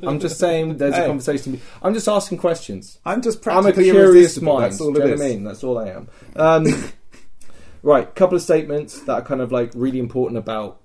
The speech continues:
Speaker 1: the kind of, uh, mindset about being a Navarre. Um, survival is change. Okay?
Speaker 2: Yeah.
Speaker 1: So we are, this goes into this idea of being very practical. We think long-term about problems.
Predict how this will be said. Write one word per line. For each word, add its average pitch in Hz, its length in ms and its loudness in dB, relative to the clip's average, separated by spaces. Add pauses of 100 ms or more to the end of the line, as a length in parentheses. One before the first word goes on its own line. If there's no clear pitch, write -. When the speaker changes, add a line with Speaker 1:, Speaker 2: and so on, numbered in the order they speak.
Speaker 1:
the 123 100 -8
kind 117 180 -8
of, 107 180 -10 (260)
uh, - 220 -12
mindset 135 540 -4
about 127 240 -6
being 127 220 -6
a 127 40 -6
Navarre. 120 520 -6 (340)
Um, 104 600 -6 (1160)
survival 185 880 -2
is 151 200 -6
change. 120 760 -12 (1300)
Okay? 165 460 -2
Speaker 2:
Yeah. - 140 -16
Speaker 1:
So 143 420 -2
we 135 240 -2
are, 135 500 0 (260)
this 117 140 -12
goes 117 220 -4
into 113 180 -12
this 107 260 -14
idea 107 280 -6
of 101 80 -10
being 104 160 -10
very 98 140 -6
practical. 156 840 -8
We 120 80 -8
think 110 220 -10
long-term 156 840 -4
about 151 320 -4
problems. 151 600 -4